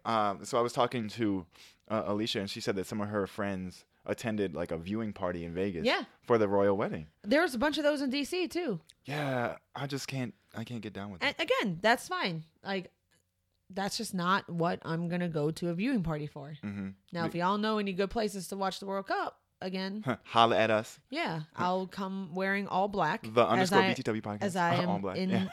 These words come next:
Speaker 2: in mourning.
Speaker 1: Yes. <laughs> Not Alonzo.
Speaker 2: Trying to,
Speaker 1: Just to be
Speaker 2: yeah,
Speaker 1: clear.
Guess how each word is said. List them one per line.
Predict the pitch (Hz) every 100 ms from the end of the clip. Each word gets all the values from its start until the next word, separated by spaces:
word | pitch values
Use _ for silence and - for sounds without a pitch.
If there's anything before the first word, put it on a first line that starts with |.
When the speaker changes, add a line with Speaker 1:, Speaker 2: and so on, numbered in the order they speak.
| -
Speaker 2:
in | 196
mourning. | 208 175 165 190 185
Speaker 1:
Yes. | 214 - - -
<laughs> | 113 - _ - -
Not | 107 98
Alonzo. | 104 98 87 73
Speaker 2:
Trying | - 196 175
to, | -
Speaker 1:
Just |
to | 196
be |
Speaker 2:
yeah, | 160
Speaker 1:
clear. | 151